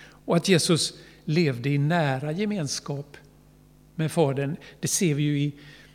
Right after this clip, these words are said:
en del såna här små instick som beskrivs i evangelierna. Till exempel Markus ett, där det står så här: "Kvällen innan så hade Jesus botat massor av folk." Och så står det så här:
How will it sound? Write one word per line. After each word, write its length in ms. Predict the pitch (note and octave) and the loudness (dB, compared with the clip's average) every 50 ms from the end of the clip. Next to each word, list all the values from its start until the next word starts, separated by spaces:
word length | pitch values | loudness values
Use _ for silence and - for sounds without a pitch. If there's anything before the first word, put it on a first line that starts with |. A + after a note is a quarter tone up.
| - - - - - | -20 -20 -20 -14 -6
en 120 | - D#3+ D3+ | -2 0 2
del 160 | E3 D3 C3 | 2 0 0
såna 180 | - D#3+ C#3+ | 0 -2 0
här 140 | C#3 D#3 C3+ | 0 0 0
små 560 | A#2+ - - - D#3 D3+ D#3 C#3+ C3+ C#3 C3 - - - - - - - - - - - - | -2 -4 -4 -2 0 0 2 0 0 -2 -6 -10 -14 -20 -20 -20 -20 -20 -20 -20 -20 -14 -4
instick 560 | - G3 E3 C#3+ - - - - C#3+ C3 - | -2 0 0 0 0 -4 -6 -6 -10 -8 -6
som 180 | - - D#3 D3 | -4 -2 -2 0
beskrivs 520 | - - - - F3 D3+ C3 B2+ A#2+ - | 0 -2 -2 -2 -2 -2 -2 -4 -4 -2
i 80 | E3+ D3 | -2 0
evangelierna. 640 | C#3+ D#3 D3+ D#3+ E3 C#3+ B2+ C3 C3 C3 D3 G3+ G3+ - - - - - | 0 0 0 0 0 0 0 -2 -2 -2 -2 -4 -6 -10 -20 -20 -14 -4
Till 120 | - E3+ | -2 -2
exempel 400 | D#3+ - G3 F3 C#3 - E3+ D#3+ | 0 2 2 2 2 2 0 0
Markus 420 | D3 D3+ C#3+ C3+ - - D3 - E3 | 0 0 0 -2 -4 -6 -6 -4 -4
ett, 380 | C#3+ E3 - - - - - - - - - - - - - - - - - - - - - - - - _ - - - - - - - | -4 -6 -8 -12 -20 -20 -20 -20 -20 -20 -20 -20 -20 -20 -20 -20 -20 -20 -20 -20 -20 -20 -20 -20 -20 -20 _ -20 -20 -20 -20 -18 -8 -4
där 100 | E3+ D#3 | -2 -2
det 80 | D#3+ | -2
står 220 | D3+ - F3+ D3 C3 | -2 0 -2 -2 -2
så 140 | - - | 0 -2
här: 320 | D#3+ D3 D#3+ D3 D3+ D#3 - - - - - - - - | 0 2 2 2 0 -2 -6 -14 -20 -20 -20 -20 -12 -2
"Kvällen 340 | - F#3 D#3+ D3+ D3+ D3 | 2 4 4 4 4 2
innan 380 | F3 F3+ D#3 C#3+ C#3 C#3+ D#3 D3 | 2 2 2 2 0 0 0 -2
så 140 | - - D#3 | -2 -2 -2
hade 140 | C#3 C#3 D3+ | 0 0 -2
Jesus 440 | D#3+ D3+ - - D3+ C3 - - - - - - - _ - - | -2 -2 -2 -4 -6 -6 -8 -10 -12 -14 -18 -20 -20 _ -18 -8
botat 600 | C#3+ C3+ E3+ F3+ D#3+ C3+ - - D#3+ C#3+ - - | 0 4 6 6 6 4 2 2 2 2 2 0
massor 480 | E3 D3 E3 - - - - D3 D#3 D#3 | 0 0 0 0 -2 -2 0 0 0 0
av 40 | |
folk." 520 | D#3 - E3+ D3 F#3+ - - - - - - - - - _ _ _ _ - - - - - | 0 2 0 0 0 -2 -12 -18 -20 -20 -20 -20 -20 -20 _ _ _ _ -20 -20 -20 -20 -10
Och 120 | - - A#2+ | -8 -6 -4
så 100 | D#3+ D3 | -4 -2
står 160 | - D#3+ C#3+ | 0 0 0
det 60 | C3 | 0
så 80 | D3+ C#3+ | -2 -4
här: 100 | C#3 | -4